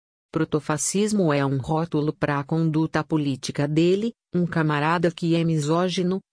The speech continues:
que faz apologia do racismo, que faz apologia contra populações L G B T I,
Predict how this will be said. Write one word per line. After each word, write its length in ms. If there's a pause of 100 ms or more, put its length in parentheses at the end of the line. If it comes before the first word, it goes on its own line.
que 120
faz 400
apologia 680
do 100
racismo, 720 (240)
que 120
faz 400
apologia 600
contra 460
populações 880
L 300
G 240
B 240
T 160
I, 300